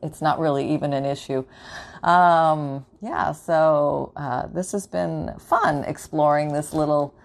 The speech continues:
uh, thought with you. And, uh, you know, for those of us who are paper addicts, I kind of like to say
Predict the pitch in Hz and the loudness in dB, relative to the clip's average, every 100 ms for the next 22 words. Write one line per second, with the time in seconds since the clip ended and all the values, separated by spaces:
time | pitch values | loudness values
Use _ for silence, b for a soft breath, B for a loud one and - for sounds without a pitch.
0 | b b 139 147 139 135 139 - - - | b b -2 2 2 2 -2 -10 -4 4
1 | 156 - - 156 147 151 160 185 294 415 | 4 4 -2 -6 -2 -2 2 2 0 -4
2 | B B _ 160 160 156 156 156 151 160 | B B _ 4 6 6 4 2 2 6
3 | 156 143 165 156 156 147 151 160 165 170 | 6 6 2 -2 -2 0 0 2 4 4
4 | 226 - 165 151 180 160 151 160 156 175 | 4 4 4 4 0 -2 -2 2 2 2
5 | 277 - - 143 - 165 156 147 143 147 | -2 -4 -4 -4 -4 -2 0 -2 0 0
6 | 139 - 151 147 - 147 139 135 131 | 0 -4 -8 -8 -2 0 2 0 -2